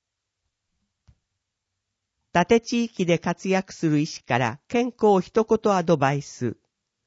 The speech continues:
鈴木内科医院、鈴木修先生。今日のあなたのおしっこ、大丈夫？尿は毎日の健康バロメーターです。通常は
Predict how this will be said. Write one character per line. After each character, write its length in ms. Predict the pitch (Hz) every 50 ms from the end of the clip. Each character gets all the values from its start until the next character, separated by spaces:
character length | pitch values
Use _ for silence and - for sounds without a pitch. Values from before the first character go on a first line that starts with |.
| _ _ _ _ _ _ _ _ _ _ _ _ _
鈴 260 | - - 196 202 240 233
木 160 | - 226 202
内 280 | 202 196 208 226 226
科 220 | 220 - 214 202 196
医 160 | 185 165 151
院、 300 | 139 135 127 120 - - -
鈴 320 | - - - 214 214 233 226
木 160 | _ 196 175
修 280 | - - - 220 226
先 280 | 220 - - 196 185 180
生。 420 | 180 - - 139 127 113 104 98 - _ _ _ _ _ _ _ _ _ _ _ _ _ _ _ _ _ _ _ _ _ _ _ _ _ _ _ -
今 220 | 240 240 247 240
日 20 | 233
の 100 | 208 175
あ 60 | 180
な 140 | 196 214 220
た 160 | - 220 208
の 100 | 185 170
お 80 | 175
し 220 | 190 - - 180 -
っ 40 | _ _ _
こ、 260 | - 131 127 120 165 - _
大 220 | - 165 196 208 196
丈 240 | - 185 165 156
夫？ 240 | 143 117 123 147 - - _ _ _ _ _ _ _ _ _ _ _ _ _ _ _ _ _ _ _ _ _ _ _ _ _ _
尿 280 | 185 202 214 208 196 160
は 200 | 151 143 - -
毎 240 | - 175 196 226 226
日 280 | 226 220 - - 185
の 180 | 160 156 131 127
健 220 | - - - 240
康 340 | 240 240 - - 208 196 180 147
バ 140 | 156 160
ロ 100 | 170 196
メ 200 | 196 185 180 180
ー 40 | 185
タ 220 | - - 156 135 127
ー 60 | 117
で 180 | 113 113 120
す。 200 | - - _ _ _ _ _ _ _ _ _ _ _ _ _
通 280 | - - 233 240 233 214
常 280 | 202 214 208 185 160
は 240 | 139 139 139 135 -